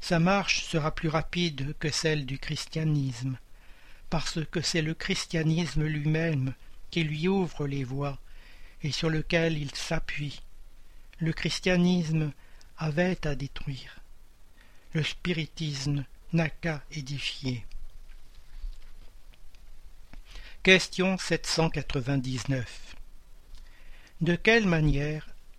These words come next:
le spiritisme peut-il contribuer au progrès ? Réponse.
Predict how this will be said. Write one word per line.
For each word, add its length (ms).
le 100
spiritisme 920
peut-il 560
contribuer 720
au 60
progrès ? 520
Réponse. 720